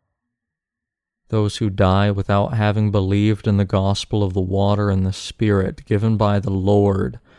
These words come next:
while on this earth will meet their judgment and be condemned to be cast out into the eternal fire. Though all their sins were washed away by the water and the blood of Jesus,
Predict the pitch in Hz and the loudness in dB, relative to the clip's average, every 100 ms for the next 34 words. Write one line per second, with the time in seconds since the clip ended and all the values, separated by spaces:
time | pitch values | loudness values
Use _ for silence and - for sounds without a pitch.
0 | _ _ 104 104 113 113 110 107 104 101 | _ _ 0 2 2 0 0 0 0 0
1 | - - 110 98 98 - 107 104 101 110 | -4 -4 -2 0 -4 -6 -4 0 0 0
2 | 147 110 101 95 107 107 107 104 95 92 | -2 0 0 0 2 2 2 0 0 0
3 | 101 98 101 98 107 98 104 104 104 101 | 0 0 0 0 0 2 4 4 4 2
4 | 101 - _ - 104 98 - 110 110 107 | 0 -10 _ -8 -2 -2 -2 -2 -2 -2
5 | - 104 95 92 - 110 107 110 101 98 | 0 2 2 0 -2 -2 -2 0 0 0
6 | - 117 107 101 90 - 95 95 - - | 0 0 2 0 -2 -2 -2 -2 -4 -10
7 | _ _ _ _ _ _ _ _ _ _ | _ _ _ _ _ _ _ _ _ _
8 | _ _ _ _ _ _ _ _ 131 110 | _ _ _ _ _ _ _ _ -2 2
9 | 107 101 113 127 131 131 - - 127 123 | 4 4 4 4 2 0 0 2 2 2
10 | 117 110 107 117 120 - 117 107 110 110 | 2 2 4 2 0 0 0 4 4 4
11 | 101 101 98 98 104 117 123 120 113 104 | 2 2 2 2 4 4 4 2 2 0
12 | 101 107 107 113 98 - 104 104 98 101 | 0 2 4 2 0 -2 0 0 0 -4
13 | - - - - | -4 -8 -12 -18